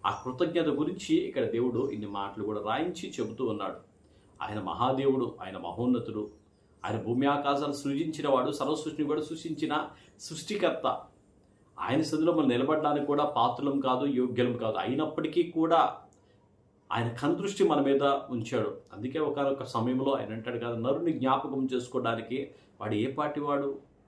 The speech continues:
దుమ్ము లాంటి, ధూళి లాంటి, బూడిద లాంటి వాడు.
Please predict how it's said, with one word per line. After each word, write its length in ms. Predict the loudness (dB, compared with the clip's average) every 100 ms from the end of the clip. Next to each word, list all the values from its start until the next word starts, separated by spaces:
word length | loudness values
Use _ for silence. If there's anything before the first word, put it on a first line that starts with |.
| -20 _ -20 -20 _ _ -20 -8
దుమ్ము 280 | -2 2 4
లాంటి, 380 | 4 4 0 0
ధూళి 240 | 2 4
లాంటి, 360 | 2 2 0 2
బూడిద 300 | 2 4 4
లాంటి 240 | 2 0
వాడు. 320 | 0 0 -2